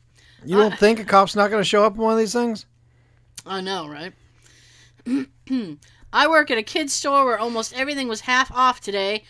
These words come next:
Speaker 2: but the thing is, I normally help moms and grandparents at the register, so I don't see Best Buy style murders over televisions. I
Speaker 1: Hmm.
Speaker 2: get old ladies yelling at my coworkers over the price of smiley face pillows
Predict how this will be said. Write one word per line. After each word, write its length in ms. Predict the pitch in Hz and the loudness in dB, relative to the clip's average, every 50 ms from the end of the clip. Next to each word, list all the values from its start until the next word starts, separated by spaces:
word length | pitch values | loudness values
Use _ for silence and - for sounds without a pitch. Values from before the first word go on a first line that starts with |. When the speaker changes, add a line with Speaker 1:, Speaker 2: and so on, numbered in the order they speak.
| _ _ _ _ _ - | _ _ _ _ _ -6
Speaker 2:
but 140 | - 208 208 | -6 -6 -4
the 80 | - 202 | -6 -10
thing 300 | - - 302 302 285 269 | -8 -4 -4 -2 -2 0
is, 280 | 269 262 247 240 240 | 0 0 0 -2 -2
I 120 | 240 214 214 | -4 -6 -4
normally 420 | 233 240 254 262 262 247 226 220 | -4 -2 -2 -2 -4 -4 -6 -6
help 200 | 202 226 214 196 | -4 -4 -4 -4
moms 400 | 190 196 208 226 240 247 247 226 | -4 -6 -4 -2 -2 -2 -2 -4
and 120 | 214 196 185 | -6 -8 -4
grandparents 560 | 202 220 233 240 - - 220 208 196 190 - | -2 -2 -2 0 0 0 0 0 -2 -6 -10
at 80 | - - | -14 -12
the 60 | 196 | -8
register, 520 | 208 269 311 277 240 214 - - 156 139 123 _ _ _ _ _ _ | -4 -4 -4 -4 -6 -10 -12 -12 -14 -14 -16 _ _ _ _ _ _
so 220 | - - - 226 | -14 -10 -4 -2
I 100 | 214 208 | -2 -2
don't 320 | 208 208 254 277 330 302 277 | -2 -2 -2 -4 -4 -4 -6
see 280 | - - 285 254 247 | -8 -8 -6 -6 -6
Best 340 | 220 196 226 247 285 - - - | -6 -2 -2 -2 -2 -2 -4 -2
Buy 240 | 220 214 202 196 196 | -2 0 0 -2 -4
style 400 | - - - 196 190 196 202 208 | -6 -6 -6 -4 -4 -2 -4 -4
murders 500 | 208 208 226 254 269 233 202 196 202 208 | -4 -2 -2 -2 0 0 -2 -2 -2 -4
over 160 | 214 202 208 | -6 -6 -6
televisions. 760 | 220 - 285 311 359 311 240 196 175 151 143 135 131 - - _ _ _ _ _ _ _ _ _ - - | -4 -2 -2 -2 0 -2 -4 -4 -8 -10 -14 -20 -20 -20 -20 _ _ _ _ _ _ _ _ _ -8 -2
I 120 | 202 220 | -2 0
Speaker 1:
Hmm. 60 | 226 - | 0 0
Speaker 2:
get 220 | 254 254 240 - | 0 -2 -2 0
old 220 | 226 262 339 359 | -2 -2 -2 -2
ladies 420 | 302 277 254 247 247 254 247 220 208 | 0 2 2 2 2 0 -4 -2 0
yelling 300 | 226 247 269 285 277 269 | 0 2 2 0 -2 -4
at 80 | 254 214 | -4 -6
my 120 | 214 214 208 | -8 -8 -6
coworkers 680 | - - 269 277 262 240 226 220 226 220 214 214 214 | -4 -4 -4 -2 -2 -4 -4 -4 -4 -6 -6 -4 -6
over 160 | 214 208 202 | -6 -6 -6
the 80 | 196 196 | -6 -8
price 360 | 196 - - 240 247 254 - | -6 -4 -2 -2 -2 -4 -8
of 80 | 208 196 | -10 -12
smiley 440 | - - 240 240 247 262 269 269 254 | -12 -8 -6 -4 -4 -4 -4 -4 -4
face 220 | - 226 214 226 | -4 -4 -4 -4
pillows 600 | - - 440 415 330 277 240 226 220 214 220 - | 0 0 2 2 4 4 2 2 0 0 -2 -4